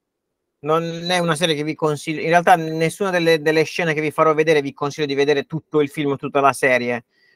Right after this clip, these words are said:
Sono delle cose che ho preso da varie, varie cose più o meno interessanti, in cui però per quanto riguarda la tensione erotica, quello è, ragazzi,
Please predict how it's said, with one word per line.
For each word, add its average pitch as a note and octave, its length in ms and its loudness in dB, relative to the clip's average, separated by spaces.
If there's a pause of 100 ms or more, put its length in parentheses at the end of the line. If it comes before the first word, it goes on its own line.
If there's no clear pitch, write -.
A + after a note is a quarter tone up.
Sono C#3+ 180 -8
delle D3 160 2
cose C#3+ 240 0
che C#3 100 2
ho D3 80 4
preso C#3 840 2 (400)
da C3+ 220 -2
varie, C#3 1080 2
varie C#3+ 420 -2
cose C#3+ 640 0 (280)
più D3+ 200 -4
o D3+ 80 4
meno D3 220 0
interessanti, C#3+ 1080 -2 (760)
in F3 200 -6
cui F3 240 -2
però F3+ 460 6
per D#3 160 0
quanto F#3+ 380 -2
riguarda D#3+ 540 4
la D3 120 2
tensione F3 480 -6
erotica, D#3+ 840 0
quello F#3 600 4
è, C#3+ 180 4
ragazzi, B2+ 600 -4